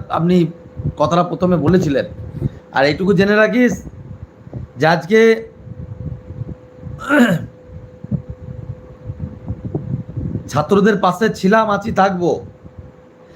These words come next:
আর যার সুনাম আছে তারই তো বদনাম আছে। লোকে পিঠ পিছে বদনাম করে অনেকজনই।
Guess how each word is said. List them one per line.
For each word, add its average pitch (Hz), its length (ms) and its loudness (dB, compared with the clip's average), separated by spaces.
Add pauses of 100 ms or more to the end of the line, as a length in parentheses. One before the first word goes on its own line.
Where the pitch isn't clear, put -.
(120)
আর 151 200 4
যার 180 180 4
সুনাম 214 420 2
আছে 220 180 2
তারই 202 280 2
তো 240 60 2
বদনাম 214 380 2
আছে। 175 320 0 (540)
লোকে 175 280 6
পিঠ - 360 2
পিছে 226 260 6
বদনাম 214 420 4
করে 226 220 4
অনেকজনই। 220 680 4